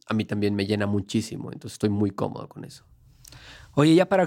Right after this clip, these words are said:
Speaker 2: terminar, hay una serie de preguntas que, que le he hecho a todos los que están sentados atrás de ese micrófono. Y la primera es, em, ¿qué es lo que menos te gusta de tu trabajo?
Speaker 1: ¿Qué es lo que? Es una pregunta bastante interesante porque creo que me gusta mucho.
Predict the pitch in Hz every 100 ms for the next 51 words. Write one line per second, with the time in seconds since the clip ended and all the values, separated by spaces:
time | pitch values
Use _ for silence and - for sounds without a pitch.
0 | 160 131 120 120 127 135 - 131 139 127
1 | 139 135 131 117 113 117 127 - 117 110
2 | - 117 113 113 107 117 120 123 127 120
3 | 120 117 - 113 - 120 113 110 - _
4 | _ _ _ _ _ - 113 107 123 120
5 | 110 117 117 120 117 104 - 127 131 120
6 | 143 - _ _ _ - - 127 117 113
7 | 117 113 127 139 143 135 135 135 - -
8 | 123 117 110 107 107 - _ _ _ _
9 | _ - 143 156 160 - 127 127 139 139
10 | 139 120 123 - 117 110 104 104 95 -
11 | - _ _ _ _ _ _ _ _ _
12 | _ _ _ _ _ _ - 135 135 156
13 | 143 107 110 123 117 107 107 107 113 117
14 | 110 107 113 - 127 113 110 107 101 101
15 | 110 139 160 - 101 98 107 95 123 139
16 | 123 107 127 - 123 120 151 139 - 95
17 | -